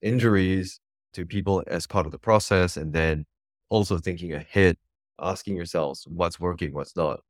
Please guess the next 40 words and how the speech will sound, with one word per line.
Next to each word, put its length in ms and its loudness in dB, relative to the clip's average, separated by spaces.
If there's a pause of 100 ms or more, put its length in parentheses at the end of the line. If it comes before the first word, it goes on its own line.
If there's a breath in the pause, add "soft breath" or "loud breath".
why 220 -4
not? 240 -4 (320)
Is 120 -4
it 80 0
still 200 -2
gonna 180 -2
work 260 -2
in 140 -8
six 280 -14
months?" 400 -6
I 100 2
think 260 8
those 160 2
are 80 8
extremely 540 2
helpful 760 2 (200)
to 160 2
those 240 8
of 100 6
us 180 4
who 120 2
are, 260 2 (360)
even 260 0
those 160 4
of 80 -6
us 100 0
who 60 2
are 80 6
working 420 -2
with 200 -2
teams 500 6
that 160 4
are 120 6
not 300 6
remote 380 -6 (120)
and 220 -8
trying 360 -4
to, 280 -4 (340)
trying 200 0
to 80 0